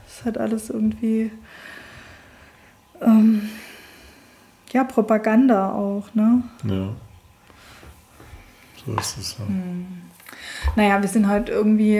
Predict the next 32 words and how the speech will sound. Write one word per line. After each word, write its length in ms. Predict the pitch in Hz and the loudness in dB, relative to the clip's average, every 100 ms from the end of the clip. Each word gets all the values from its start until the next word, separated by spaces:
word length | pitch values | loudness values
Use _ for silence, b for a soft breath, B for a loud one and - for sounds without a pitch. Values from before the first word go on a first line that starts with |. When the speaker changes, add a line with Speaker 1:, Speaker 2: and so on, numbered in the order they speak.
| 202 214 | 2 -2
Speaker 1:
jetzt 200 | 214 - | -2 0
sind 80 | |
wir 80 | 214 | 2
ein 100 | 202 | 2
bisschen 200 | 202 214 | -2 -2
in 80 | 214 | -2
die 60 | 208 | -2
Politik 540 | - 208 208 - 220 | -2 -2 -4 -6 -6
abgeschweift, 800 | - - 214 - - 196 202 - | -8 -8 -8 -8 -6 -4 -4 -6
aber 140 | 196 196 | -6 -6
das 200 | 196 214 | -4 -4
muss 180 | 196 - | -4 -6
jetzt 160 | 190 | -6
auch 200 | 185 180 | -8 -6
erstmal, 340 | 190 190 180 - | -8 -6 -6 -6
auch 320 | - - 220 190 | -6 -4 -2 0
mal 180 | 196 | 0
alles 380 | - 202 196 - | -2 -6 -8 -4
raus, 480 | 180 185 202 202 - | -2 0 -2 -6 -6
ne? 280 | 196 202 190 B B B 98 | -4 -4 -6 B B B -4
Es 120 | 87 85 | -2 -2
gibt 140 | - | 0
Speaker 2:
Hm. 60 | 233 | 0
Speaker 1:
natürlich 420 | 208 214 208 202 | 0 0 0 0
noch 260 | 226 220 - | -2 -4 -4
die 140 | 247 | -2
ein 280 | - 226 233 | 0 2 2
oder 200 | 220 185 | 2 2
anderen 400 | 220 214 208 202 | 2 2 0 0
Sachen 360 | 214 208 208 | 0 0 -2
in 200 | 214 190 | -2 -2
Deutschland, 680 | 202 202 208 - 208 208 | 0 0 0 -2 -2 -2